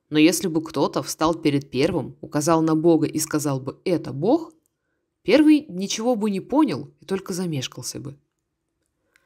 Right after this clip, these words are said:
Естественно, Бог и первый жили на свете не одни.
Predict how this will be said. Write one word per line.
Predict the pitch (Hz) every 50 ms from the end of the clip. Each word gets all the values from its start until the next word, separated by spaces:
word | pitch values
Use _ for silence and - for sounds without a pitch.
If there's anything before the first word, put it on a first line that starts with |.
| _ _ _ _ _ - _ _ -
Естественно, | - 175 - - - 359 381 359 - 302 277 269
Бог | 208 190 262 277 - -
и | 190
первый | 151 - 220 285 311 269 202 - - - - -
жили | 160 185 285 277 285
на | 220 180 160
свете | - - 185 185 - -
не | 170 160 160 160
одни. | 160 156 - - 131 123 - - _